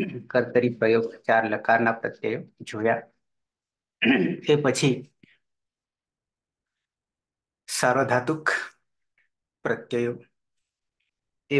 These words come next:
પ્રત્યયોમાં પિત્ત, અપિત્ત, વિભાજન અને વિભાજન કર્યા પછી આર્ધાતુકના વિભાજન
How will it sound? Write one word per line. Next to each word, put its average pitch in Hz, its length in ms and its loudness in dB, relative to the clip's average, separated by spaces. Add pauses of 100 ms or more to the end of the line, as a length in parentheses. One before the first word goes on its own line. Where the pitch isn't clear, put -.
(120)
પ્રત્યયોમાં 120 640 -2 (640)
પિત્ત, 123 200 -2 (560)
અપિત્ત, 131 340 -2 (1300)
વિભાજન 120 440 2 (1120)
અને 123 200 2
વિભાજન 123 400 0 (200)
કર્યા 117 280 2
પછી 143 280 -4
આર્ધાતુકના 120 840 -2
વિભાજન 117 380 0